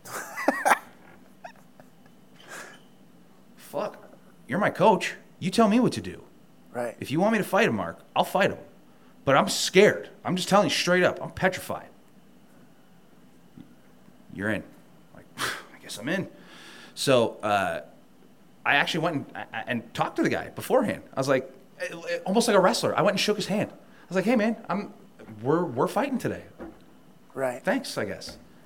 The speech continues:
Speaker 1: And he's just like, "All right, cool." And I can even see, like, some weird twinkle in his eye. So, fight, fucking, we get into the ring. I'm scared.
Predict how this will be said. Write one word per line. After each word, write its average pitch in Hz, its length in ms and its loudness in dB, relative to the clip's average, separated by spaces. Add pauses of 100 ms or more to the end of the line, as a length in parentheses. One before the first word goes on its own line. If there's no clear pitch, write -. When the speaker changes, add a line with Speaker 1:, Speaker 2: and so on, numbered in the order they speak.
Speaker 1:
And 117 140 -2
he's 123 120 -4
just 120 160 -8
like, 113 160 -2 (320)
"All 240 80 -8
right, 220 200 -8
cool." 190 300 -6
And 135 140 0
I 143 60 2
can 156 160 0
even 175 220 0
see, 180 220 0
like, 156 160 4
some 147 220 -2
weird 147 180 0
twinkle 143 320 -4
in 113 60 -2
his 135 180 0
eye. 82 160 -8 (540)
So, - 340 2 (360)
fight, 117 440 -4
fucking, 110 400 -10
we 113 100 -10
get 143 80 -4
into 120 120 -8
the 101 80 -8
ring. 123 340 -2
I'm 113 340 -4 (680)
scared. 78 520 -8